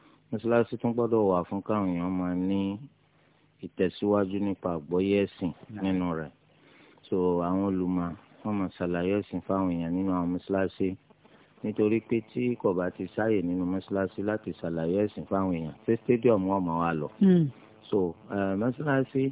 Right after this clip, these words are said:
Speaker 1: ìgbà tí lèmáàmù kan bá ti ń kanra, tínú bá ń bí pé wọ́n ṣe ń bá àwọn èèyàn sọ̀rọ̀ Ọlọ́run,
Speaker 2: Hmm.
Speaker 1: kì í wáyé bẹ́ẹ̀ lásán.
Speaker 2: Hmm.
Speaker 1: Ní tí máa bí ni pé ẹ̀kọ́ tí wọ́n ń kọ́ àwọn èèyàn,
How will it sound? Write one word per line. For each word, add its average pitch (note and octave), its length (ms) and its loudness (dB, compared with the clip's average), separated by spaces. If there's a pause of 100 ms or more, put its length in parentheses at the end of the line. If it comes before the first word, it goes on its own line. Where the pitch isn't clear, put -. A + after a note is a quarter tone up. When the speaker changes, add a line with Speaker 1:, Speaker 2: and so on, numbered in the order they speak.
(560)
Speaker 1:
ìgbà F2+ 240 -2
tí B2+ 160 0
lèmáàmù A#2+ 480 2
kan G2+ 180 -2
bá G#2+ 140 4
ti A2 160 -4
ń G#2+ 140 -4
kanra, G2 380 -2 (720)
tínú A2+ 280 0
bá A2 140 2
ń A2 120 0
bí G#2+ 160 0
pé A2+ 140 -2
wọ́n A2+ 180 0
ṣe A2+ 140 -2
ń A2+ 140 -4
bá A2+ 100 2
àwọn G#2+ 180 2
èèyàn F#2 240 0
sọ̀rọ̀ G2 340 2
Ọlọ́run, F#2 340 2 (200)
Speaker 2:
Hmm. A#2 220 -10 (260)
Speaker 1:
kì G2+ 140 0 (140)
í C3 120 8
wáyé C3+ 420 6
bẹ́ẹ̀ C3 280 4
lásán. F2+ 420 -2 (180)
Speaker 2:
Hmm. D#3+ 240 -2 (160)
Speaker 1:
Ní A#2 160 -2
tí C#3 140 0
máa B2+ 240 4
bí A#2+ 220 0
ni A2+ 160 2
pé C3 200 4 (300)
ẹ̀kọ́ A2+ 380 0
tí - 100 -12
wọ́n C#3 180 0
ń C#3+ 60 -4
kọ́ - 200 4
àwọn A#2+ 220 4
èèyàn, G2+ 480 -2